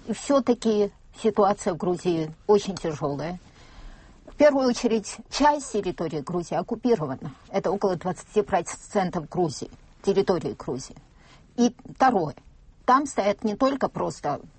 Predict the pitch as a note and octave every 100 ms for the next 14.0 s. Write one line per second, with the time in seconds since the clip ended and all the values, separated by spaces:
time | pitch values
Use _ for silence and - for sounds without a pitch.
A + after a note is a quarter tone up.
0 | - G3 - E3+ D#3 F#3 F3 D#3+ C#3 D3
1 | D3+ F3+ E3+ - - - - F3+ E3+ -
2 | C3 - - - - - - - C4 C#4
3 | C4 - B3 - A3+ G#3+ G#3+ - G#3 B3
4 | B3 A3+ A3 - G#3 G3 - G3+ F#3 -
5 | G#3+ - G3+ - A3 G#3+ G3 F#3+ D3 -
6 | - - - - F#3+ F#3 G3 - F#3 F#3
7 | G#3+ F3 G3 - G#3 G#3+ - F#3+ F3+ F#3+
8 | G3+ - - F#3 F3+ F3 F3 - _ -
9 | - G3 D#3+ G3 G3 F3+ F#3 E3+ E3 F#3+
10 | F3+ D#3 F3+ E3+ - G#3 A3 A#3+ _ -
11 | G3 E3+ F#3+ G3 F3+ F3 E3 E3 D3+ F#3
12 | E3 F3 - E3+ D#3 E3+ E3 D#3+ D#3+ D#3
13 | E3+ E3+ F3 E3 - D#3+ D#3+ - D#3+ D#3